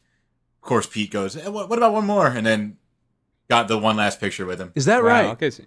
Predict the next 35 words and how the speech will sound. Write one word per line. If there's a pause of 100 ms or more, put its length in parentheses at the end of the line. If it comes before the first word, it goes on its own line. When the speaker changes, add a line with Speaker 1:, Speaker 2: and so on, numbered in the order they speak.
(100)
Speaker 3:
you
guys
got
the
last
one.
That's
great. (280)
Speaker 1:
I,
w-,
I
don't
think
I
was
in
the
picture.
I
think
I
took
the
picture (800)
on
this
flip
Speaker 2:
Oh,
Speaker 1:
phone.
Speaker 2:
really?
It
was
just
Speaker 3:
Wow.
Speaker 2:
me?